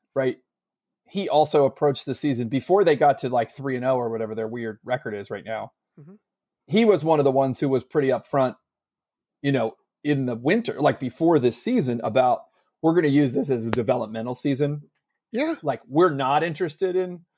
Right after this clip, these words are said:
Speaker 1: <laughs> like, playing ten
Speaker 2: Yeah.
Speaker 1: games or whatever," you know? Um,
Speaker 2: Yeah.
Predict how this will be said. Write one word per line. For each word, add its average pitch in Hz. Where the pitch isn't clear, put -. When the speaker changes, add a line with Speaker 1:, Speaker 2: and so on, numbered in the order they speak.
Speaker 1:
<laughs> -
like, 214
playing 180
ten 180
Speaker 2:
Yeah. 170
Speaker 1:
games 175
or 202
whatever," 190
you 196
know? 175
Um, 143
Speaker 2:
Yeah. 202